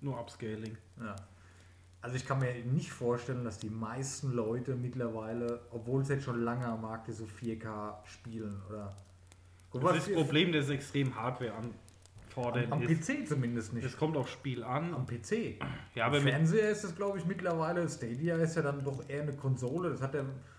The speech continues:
Speaker 2: also wenn du es jetzt vergleichst mit dem P C, um einen Rechner zu haben, der auf vier K flüssig die neuesten Games spielt, keine Ahnung, da bist du halt einen Haufen Kohle los. So.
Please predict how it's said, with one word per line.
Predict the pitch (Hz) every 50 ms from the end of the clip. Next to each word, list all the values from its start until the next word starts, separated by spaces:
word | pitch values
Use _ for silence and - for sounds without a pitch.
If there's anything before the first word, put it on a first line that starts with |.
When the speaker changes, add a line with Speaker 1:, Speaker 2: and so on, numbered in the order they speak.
| - - - -
Speaker 2:
also | - 123 147 160
wenn | 185
du | 190
es | 170
jetzt | 180 175 -
vergleichst | - 165 - 135 120 127 127 -
mit | 156 135
dem | 135
P | 151 131
C, | - - 120 113 110 107 113 -
um | 135 139
einen | 143 143 143 143 139 135
Rechner | 120 131 170 170 - - 190 170 160
zu | - 135 123
haben, | 135 156 160 139
der | 135 131 127
auf | 127 123
vier | - - - 180 190 175
K | 180 - 143 135 135 139 143
flüssig | 139 - - 165 185 175 - 180 180 160 -
die | - 139
neuesten | 135 135 143 156 156 - 156 135
Games | 135 147 160 165 165 -
spielt, | - - 139 147 156 151 -
keine | - 120 131 131
Ahnung, | 117 120 139 147 143
da | 135 123
bist | 127 135 139
du | 147
halt | 127 123
einen | 120 107
Haufen | 110 117 123 135
Kohle | 131 - 113 110 110 107
los. | 104 98 95 92 92 - - -
So. | - - 101 98 95